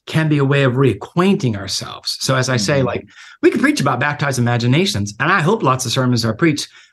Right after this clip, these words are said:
Speaker 1: but give people something to look at with their eyes and trust
Speaker 2: Yeah.
Speaker 1: that in the looking at it Sunday after Sunday, year after year, our, our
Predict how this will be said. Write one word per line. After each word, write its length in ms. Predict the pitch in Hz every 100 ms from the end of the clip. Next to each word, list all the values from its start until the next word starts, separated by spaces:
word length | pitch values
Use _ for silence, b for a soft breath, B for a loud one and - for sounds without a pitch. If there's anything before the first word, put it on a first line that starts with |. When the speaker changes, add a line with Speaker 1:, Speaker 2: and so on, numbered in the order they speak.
| b -
Speaker 1:
but 200 | 190 135
give 200 | 208 269
people 320 | 277 147 -
something 380 | - 220 220 226
to 120 | 170
look 420 | 156 143 190 320 151
at 160 | 101
with 140 | 135 156
their 200 | 147 -
eyes 320 | 185 214 -
and 140 | 147
trust 300 | 160 175 -
Speaker 2:
Yeah. 60 | 143
Speaker 1:
that 60 | - -
in 140 | 170
the 100 | 151
looking 460 | 147 175 196 185 147
at 120 | 127
it 180 | 120 - _ _ _ _
Sunday 380 | - 214 233 190
after 180 | 143 135
Sunday, 440 | - 175 170 151
year 320 | 131 165 196
after 220 | 190 156 135
year, 320 | 143 180 156
our, 300 | 143 143 139
our 340 | 143 143 127